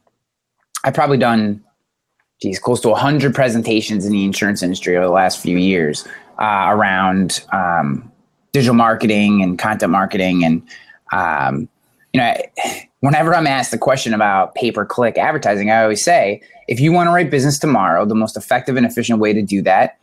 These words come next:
is to find someone who is good at pay-per-click advertising." Again, you have some, to find someone who,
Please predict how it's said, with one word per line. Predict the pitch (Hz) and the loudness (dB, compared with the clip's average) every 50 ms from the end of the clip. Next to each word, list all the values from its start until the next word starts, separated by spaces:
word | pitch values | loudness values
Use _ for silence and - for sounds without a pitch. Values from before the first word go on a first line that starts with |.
| _ _ _ - | _ _ _ -4
is | 131 | -4
to | - 135 | -2 -4
find | 117 - - 123 123 131 131 131 | -4 -2 0 0 2 2 0 0
someone | - 156 151 147 147 151 151 147 | 0 0 2 2 2 2 2 2
who | 135 131 123 | 2 2 2
is | 120 107 101 | 2 2 0
good | 101 107 113 131 131 135 165 165 | 0 0 0 2 2 2 2 2
at | - - 113 - - | 2 2 0 0 0
pay-per-click | 127 127 120 139 135 - 147 143 - | -2 -2 -2 -2 -2 -2 -2 0 2
advertising." | 120 113 110 - - 110 107 107 117 117 | 0 0 0 0 0 0 0 2 2 2
Again, | 117 120 113 - 117 98 82 - - - _ _ _ _ _ _ _ _ _ _ _ _ _ - | 4 4 4 2 0 -2 -4 -10 -16 -20 _ _ _ _ _ _ _ _ _ _ _ _ _ 0
you | 135 139 | 2 4
have | 139 143 156 180 - - | 4 4 2 0 0 0
some, | - 190 175 165 | 0 0 0 0
to | 135 127 | 0 0
find | - 160 156 156 139 | 0 0 0 0 0
someone | 143 139 143 139 131 127 117 | 0 2 2 2 2 2 0
who, | 117 - 139 127 117 107 107 110 113 123 - | 0 0 0 0 0 -2 -4 -6 -6 -6 -6